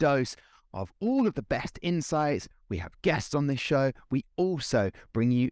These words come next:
the latest news. Uh, for those that don't know me, I'm Tom Deacon, your host of this incredible podcast.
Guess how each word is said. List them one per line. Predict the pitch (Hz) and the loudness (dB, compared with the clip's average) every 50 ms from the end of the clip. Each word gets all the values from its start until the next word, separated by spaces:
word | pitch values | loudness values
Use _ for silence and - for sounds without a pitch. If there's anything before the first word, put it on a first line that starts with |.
| - | 2
the | - 117 113 | 2 2 2
latest | 113 95 95 98 - - - - 127 - - - | 4 2 2 2 0 -2 -2 -2 -2 -2 -2 -4
news. | 104 104 107 113 110 104 90 87 82 - - | -2 0 0 2 2 2 2 0 -2 -4 -2
Uh, | 107 107 92 | -2 -2 -2
for | - - | -2 0
those | 113 127 123 110 - | 0 0 0 0 -2
that | - - | -4 -2
don't | 107 98 - | -2 -2 -2
know | 95 98 | -2 -2
me, | 110 147 160 - - | -2 -4 -4 -6 -6
I'm | 104 98 | -6 -6
Tom | - - - 104 101 | -4 -6 -6 -6 -4
Deacon, | - - 104 101 - - 131 143 165 - - - - - - | -2 0 -2 -2 0 -2 -4 -4 -4 -6 -14 -20 -14 -6 -2
your | 127 131 104 | -2 0 -2
host | - - - 165 151 151 143 - - - - | -2 -2 0 2 2 2 0 -2 -6 -2 0
of | 151 143 120 - | 0 0 0 0
this | - 120 110 - | -2 -2 0 0
incredible | 123 113 - - 107 98 101 98 | -2 -2 -2 -2 -2 -2 -4 -4
podcast. | - - 110 104 - - 110 104 110 135 - | -4 -2 -4 -4 -2 -2 -2 -2 -2 -2 -6